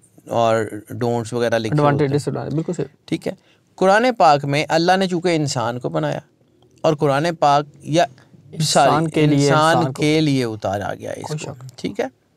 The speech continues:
Speaker 1: ला रैब फी किताब है, कोई शक शुबह की गुंजाइश नहीं है इसमें। तो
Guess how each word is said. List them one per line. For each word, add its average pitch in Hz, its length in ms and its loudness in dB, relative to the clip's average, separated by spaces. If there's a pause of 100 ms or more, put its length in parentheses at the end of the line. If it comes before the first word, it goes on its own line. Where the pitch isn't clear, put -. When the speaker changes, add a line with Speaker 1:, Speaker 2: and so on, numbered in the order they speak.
(480)
Speaker 1:
ला 143 260 4
रैब 160 320 2
फी 147 220 -4
किताब 110 440 -4
है, - 100 -20 (800)
कोई 143 220 0
शक 139 300 0
शुबह 135 280 -6
की 135 80 -4
गुंजाइश 104 520 -6
नहीं 104 140 -16
है 101 100 -18
इसमें। - 240 -20 (680)
तो - 60 -16